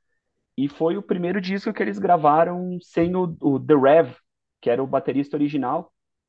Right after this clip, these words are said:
deles e que faleceu de, acho que foi de overdose até depois de eles terem começado até a gravar esse disco. Ele já tinha gravado algumas coisas, e daí ele morreu,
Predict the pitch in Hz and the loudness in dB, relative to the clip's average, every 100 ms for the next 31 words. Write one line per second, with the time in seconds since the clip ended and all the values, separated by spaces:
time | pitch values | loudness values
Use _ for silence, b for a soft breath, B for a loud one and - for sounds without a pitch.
0 | _ _ _ _ _ _ - 117 135 170 | _ _ _ _ _ _ -8 -4 -4 -4
1 | 160 160 - 160 160 - 160 160 151 160 | -6 -8 -6 -6 -2 0 2 2 2 2
2 | 156 120 113 _ _ - - 135 147 151 | 0 -4 -10 _ _ -20 -6 -4 2 2
3 | 131 117 156 139 127 131 143 147 - _ | 2 4 4 2 2 2 2 -2 -10 _
4 | _ _ 147 147 160 160 170 160 170 170 | _ _ -2 0 2 2 0 -4 -6 -4
5 | 170 165 160 156 151 147 139 135 131 135 | -4 -4 -4 -2 -2 -2 -2 0 -2 -4
6 | 127 123 - 123 117 - 135 147 139 139 | -6 -8 -6 -8 -6 -4 2 2 4 2
7 | 147 147 - - 135 156 190 - _ _ | 0 -2 -4 0 2 2 -2 -12 _ _
8 | _ _ _ _ - 117 135 139 151 139 | _ _ _ _ -10 0 2 4 4 4
9 | 139 185 233 | 2 2 -2